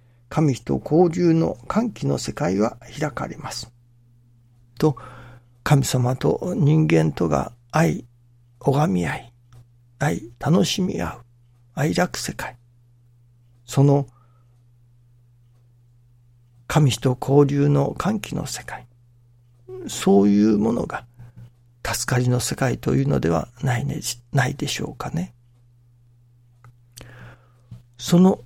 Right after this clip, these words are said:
助かりということについて、ではどういうこと、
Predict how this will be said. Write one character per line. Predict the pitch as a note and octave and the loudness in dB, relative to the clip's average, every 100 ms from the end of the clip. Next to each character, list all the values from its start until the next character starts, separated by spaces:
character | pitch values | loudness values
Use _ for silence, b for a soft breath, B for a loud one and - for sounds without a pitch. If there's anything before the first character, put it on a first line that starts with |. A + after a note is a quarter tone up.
| _ - - | _ -10 -6
助 | - - - | -4 -4 -2
か | G3+ | -2
り | G#3+ | -2
と | G#3 G3 | 0 2
い | G#3 | 2
う | G#3 F#3+ | 2 -2
こ | F#3 | -4
と | F#3 | -2
に | E3+ C#3 | -2 -2
つ | - - | -6 -8
い | - | -10
て、 | - - _ _ _ _ - | -16 -20 _ _ _ _ -8
で | D3+ C#3 | 0 0
は | G#2 - D3+ | 0 -4 -6
ど | C#3 C3 E3+ C4 C4 | -6 0 2 4 2
う | |
い | G#3 G#3 | 2 2
う | F3 - | 0 -2
こ | - | -6
と、 | - C#3 | -6 -6